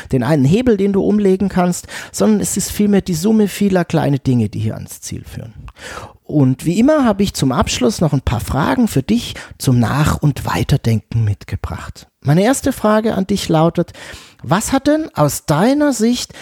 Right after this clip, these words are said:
dein letztes Projekt verzögert? Und zweitens, wie bist du denn damit umgegangen? Und meine letzte Frage an dich, hast du vielleicht noch weitere Ideen,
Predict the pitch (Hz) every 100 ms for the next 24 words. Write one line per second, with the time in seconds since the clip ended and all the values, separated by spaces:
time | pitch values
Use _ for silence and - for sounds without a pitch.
0 | - - 117 143 254 226 180 - - 185
1 | - 160 143 139 - - 107 - 92 -
2 | - - _ _ _ 151 131 - - -
3 | - 139 143 151 - 147 233 262 - 185
4 | 160 135 135 135 104 - 294 277 135 -
5 | 104 92 107 - - _ - - - -
6 | 139 139 143 226 - 262 - 220 208 202
7 | 190 190 - - - - - 233 - 214
8 | - 139 - 104 131 190 - 220 190 127
9 | 135 180 269